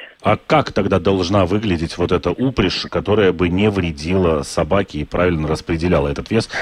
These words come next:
Но если уж мы всё-таки решили заняться вот таким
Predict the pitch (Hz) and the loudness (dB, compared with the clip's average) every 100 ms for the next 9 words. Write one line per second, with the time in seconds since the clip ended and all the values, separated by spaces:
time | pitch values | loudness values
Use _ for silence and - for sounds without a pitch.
0 | - 127 135 117 113 101 113 - 92 87 | 2 2 4 0 0 0 0 0 -2 -2
1 | 117 101 80 82 90 80 73 76 - 82 | -2 0 0 2 2 0 -2 -6 -6 -6
2 | - 87 | -2 -2